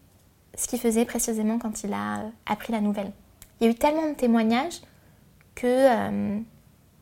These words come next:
c-, ça fait que c'est encore plus collectif, quoi. C'est-à-dire qu'on sait, on sait très précisément ce qui s'est passé. Je pense que j'avais besoin que mon témoignage, il existe parmi les témoignages. Donner une, une, une,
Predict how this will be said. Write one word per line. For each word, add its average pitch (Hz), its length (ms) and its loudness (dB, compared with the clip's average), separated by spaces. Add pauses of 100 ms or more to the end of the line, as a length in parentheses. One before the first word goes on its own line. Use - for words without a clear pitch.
(220)
c-, - 220 -12
ça - 160 -4
fait 285 100 2
que - 120 -4
c'est 240 120 0
encore 233 220 0
plus 277 240 -6
collectif, 220 600 -4
quoi. 196 140 -12 (140)
C'est-à-dire 226 260 -4
qu'on 233 100 -2
sait, 220 200 -6 (120)
on 226 120 2
sait 285 260 2 (100)
très - 180 -6
précisément 226 440 -2
ce 233 80 -6
qui - 80 -14
s'est 208 100 -10
passé. 202 300 -8 (320)
Je - 100 -12
pense 285 140 0
que - 80 2
j'avais 208 240 4
besoin 214 280 0
que 240 100 -4
mon 202 160 2
témoignage, 208 460 -2 (100)
il 208 160 0
existe 208 480 0
parmi 202 240 -4
les 202 100 -6
témoignages. 202 480 -8 (560)
Donner 233 380 6
une, 226 240 6
une, 208 180 0 (220)
une, 208 200 0